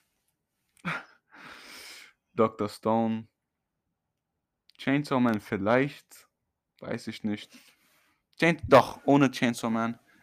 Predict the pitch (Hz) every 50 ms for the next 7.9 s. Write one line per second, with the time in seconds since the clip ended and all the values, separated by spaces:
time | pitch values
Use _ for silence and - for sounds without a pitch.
0 | _ _ - - - - - _ - - 120 104 95 - - - - _ _ _
1 | _ _ _ _ _ _ _ _ _ _ _ _ _ _ _ _ _ _ _ _
2 | _ _ _ _ _ _ _ _ _ - - 143 147 151 147 151 - - - _
3 | _ _ _ _ _ _ _ _ _ _ - 117 110 107 107 104 107 107 110 107
4 | - - 110 98 101 _ _ _ _ _ _ _ _ _ _ - _ - - 247
5 | - - - - 466 494 539 622 605 605 539 523 508 - - - _ _ - _
6 | _ - - - - 202 - - 226 196 196 190 185 175 190 226 370 370 - -
7 | - - 175 170 185 180 - - 175 156 156 165 180 180 156 151 165 -